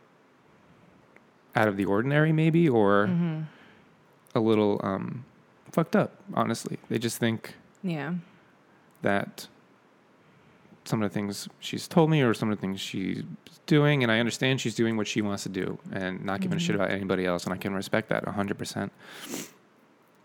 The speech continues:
Speaker 1: But it just hurts me
Speaker 2: Yeah.
Speaker 1: to see someone that I was with for two years and
Speaker 2: Move
Speaker 1: then,
Speaker 2: on.
Speaker 1: and then just, like, boom, a wall went up, and I just can't.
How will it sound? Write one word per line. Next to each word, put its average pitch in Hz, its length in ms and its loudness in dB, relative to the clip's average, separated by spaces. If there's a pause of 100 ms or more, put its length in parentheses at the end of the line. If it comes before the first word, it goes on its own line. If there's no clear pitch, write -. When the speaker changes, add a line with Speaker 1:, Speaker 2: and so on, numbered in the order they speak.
(400)
Speaker 1:
But - 120 -2
it - 60 -4
just - 180 -6
hurts - 280 0
me 113 200 -6 (800)
Speaker 2:
Yeah. 170 320 -2 (960)
Speaker 1:
to - 100 -14
see - 200 -4
someone 104 640 -2
that 104 120 0
I 101 60 4
was 101 340 -4 (880)
with 107 180 0
for - 80 -6
two - 200 -2
years 104 580 2 (1900)
and 175 120 -2
Speaker 2:
Move 156 80 -2
Speaker 1:
then, 151 100 -2
Speaker 2:
on. 143 180 -6
Speaker 1:
and 110 160 -2
then 113 180 2
just, 104 320 -2
like, - 340 -2 (1040)
boom, 113 200 2
a 92 60 0
wall 104 300 4
went 104 140 0
up, 101 160 -2
and - 100 -6
I 98 120 -8
just - 240 -8
can't. 110 440 -4